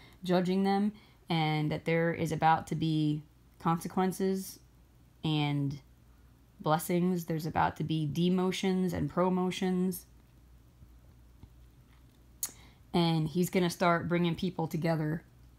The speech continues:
who fear him and live for him one hundred percent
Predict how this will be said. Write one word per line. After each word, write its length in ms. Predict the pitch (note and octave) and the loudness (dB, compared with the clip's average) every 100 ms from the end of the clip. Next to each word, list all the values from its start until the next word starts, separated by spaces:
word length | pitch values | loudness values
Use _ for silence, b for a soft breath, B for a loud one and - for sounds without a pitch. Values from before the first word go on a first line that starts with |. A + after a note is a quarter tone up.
| - - - | -20 -20 -4
who 480 | F3+ E3+ D#3 D3+ D3 - - | 2 2 2 -2 -6 -12 -20
fear 360 | - - F#3 F#3 | -8 0 2 4
him 340 | G3 F#3+ G3 G3 - - - - - - - - - - - - - | 2 0 0 -4 -16 -20 -20 -20 -20 -20 -20 -20 -20 -20 -20 -14 -2
and 500 | E3+ D#3+ D#3 D#3 - - | 0 2 0 -2 -4 -2
live 300 | F3 F3+ F3 | 2 2 2
for 180 | F#3 | -2
him 480 | F3+ F3+ F3 F3+ F3 - | 0 2 2 0 -4 -4
one 140 | E3 | -2
hundred 280 | E3+ F3 F3 | 0 0 0
percent 460 | F3 - E3+ E3 | -4 -2 0 0